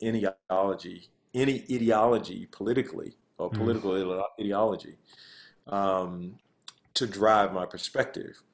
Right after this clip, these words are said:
Speaker 1: I
Speaker 2: Mm.
Speaker 1: subscribe to what I believe to be a Jesus, um, politic.
Speaker 2: I think too, what, you know, going back to the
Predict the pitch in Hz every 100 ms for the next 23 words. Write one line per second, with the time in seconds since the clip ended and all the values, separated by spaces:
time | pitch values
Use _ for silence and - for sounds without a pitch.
0 | - - 107 98 - - - - - 104
1 | 95 - 101 95 95 85 90 95 92 -
2 | 85 90 90 92 - _ _ _ - 90
3 | 90 98 123 107 95 90 - - - _
4 | _ _ _ _ _ - 85 82 50 50
5 | - - _ _ _ _ _ - 104 80
6 | 82 - - - _ _ 131 147 131 139
7 | 123 113 107 - 120 110 104 110 113 113
8 | 110 104 107 - 107 107 101 98